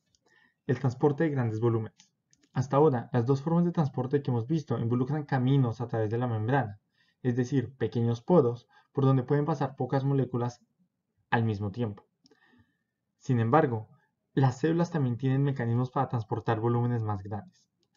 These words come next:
Este proceso se llama endocitosis si el movimiento de partículas es hacia el interior de la célula, y exocitosis si el movimiento de partículas es hacia afuera de la célula.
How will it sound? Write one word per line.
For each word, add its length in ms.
Este 240
proceso 440
se 160
llama 320
endocitosis 1120
si 240
el 80
movimiento 500
de 80
partículas 760
es 340
hacia 240
el 80
interior 500
de 120
la 100
célula, 440
y 260
exocitosis 1000
si 160
el 80
movimiento 560
de 80
partículas 680
es 280
hacia 260
afuera 300
de 80
la 100
célula. 320